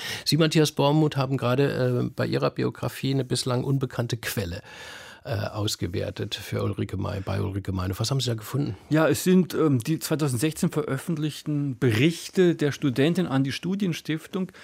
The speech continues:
Speaker 2: die mu-, minutiös, äh, darstellen, wie sie als Studentin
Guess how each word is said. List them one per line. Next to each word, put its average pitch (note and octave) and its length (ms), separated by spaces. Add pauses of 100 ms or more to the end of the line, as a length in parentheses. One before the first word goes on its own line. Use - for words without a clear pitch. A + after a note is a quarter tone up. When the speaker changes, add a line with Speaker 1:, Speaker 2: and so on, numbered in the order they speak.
(240)
Speaker 2:
die D3 200
mu-, D3 240 (160)
minutiös, E3+ 840
äh, C3+ 400
darstellen, D3 580
wie E3 120
sie D#3+ 180
als C#3 160
Studentin C#3 720